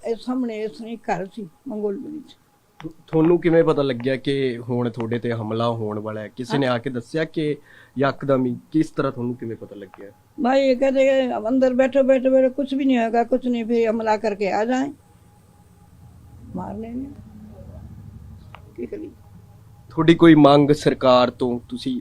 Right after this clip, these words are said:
Speaker 2: ਇ-, ਇੰਨੇ ਸਾਲ ਹੋ ਗਏ, ਤੁਹਾਨੂੰ ਇਨਸਾਫ ਨਹੀਂ ਮਿਲਿਆ, ਕੋਈ ਮੰਗ?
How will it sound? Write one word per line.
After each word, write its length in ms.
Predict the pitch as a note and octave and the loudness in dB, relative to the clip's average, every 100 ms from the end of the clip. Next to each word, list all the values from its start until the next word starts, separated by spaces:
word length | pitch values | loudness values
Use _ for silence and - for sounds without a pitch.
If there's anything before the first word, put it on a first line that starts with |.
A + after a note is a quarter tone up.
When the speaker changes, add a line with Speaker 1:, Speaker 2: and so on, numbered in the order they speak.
| - | -8
Speaker 2:
ਇ-, 180 | B2 B2+ - - - | -10 -10 -12 -20 -6
ਇੰਨੇ 240 | B2 C3+ | 0 0
ਸਾਲ 400 | C3+ C3 A#2+ C3 | 0 2 2 2
ਹੋ 100 | A#2 | 0
ਗਏ, 220 | G#2+ A#2 A2+ | -4 -4 -6
ਤੁਹਾਨੂੰ 280 | A#2 A#2+ | -6 -6
ਇਨਸਾਫ 500 | A#2 A2+ A2 A2 G#2+ | -6 -6 -6 -8 -6
ਨਹੀਂ 100 | A2+ | -8
ਮਿਲਿਆ, 380 | A2 G#2+ G#2+ G#2+ G#2 _ - | -8 -10 -12 -14 -18 _ -10
ਕੋਈ 120 | A#2+ | -8
ਮੰਗ? 320 | A#2 A2+ | -8 -10